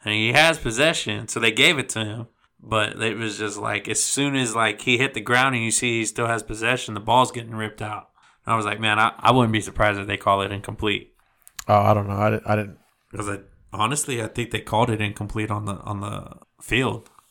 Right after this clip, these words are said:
Speaker 1: and they overturned it when McCarthy challenged it. But
Speaker 2: I didn't.
Speaker 1: it was, uh, interception number ten for Diggs.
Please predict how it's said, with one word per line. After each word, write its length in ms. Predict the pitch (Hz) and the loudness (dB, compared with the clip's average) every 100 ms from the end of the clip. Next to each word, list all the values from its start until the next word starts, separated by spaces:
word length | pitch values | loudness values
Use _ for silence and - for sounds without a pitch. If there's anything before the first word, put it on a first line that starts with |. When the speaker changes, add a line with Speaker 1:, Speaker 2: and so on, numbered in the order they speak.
| _ | _
Speaker 1:
and 120 | 104 | -6
they 100 | 104 110 | 0 0
overturned 460 | 107 98 117 117 | 0 0 0 0
it 100 | 113 | -2
when 320 | 107 101 104 - | -6 -10 -10 -12
McCarthy 420 | 107 - 113 117 | -10 -2 -2 -2
challenged 420 | 107 101 101 104 - | -4 -4 -4 -6 -10
it. 200 | - _ _ _ - | -14 _ _ _ -10
But 220 | 110 - _ _ _ - | -10 -10 _ _ _ -2
Speaker 2:
I 60 | 196 | 2
didn't. 300 | 202 190 - | 2 2 -6
Speaker 1:
it 40 | 110 | -4
was, 200 | 110 - - - _ - | -4 -4 -12 -20 _ -4
uh, 520 | 117 107 95 101 104 - - | 0 0 0 -2 -6 -10 -6
interception 540 | 113 113 - 117 - 110 | -2 0 2 0 0 0
number 220 | 107 101 | 0 0
ten 260 | - 123 | 0 0
for 120 | 113 107 | -2 -4
Diggs. 460 | 120 117 107 - | 0 0 -2 -10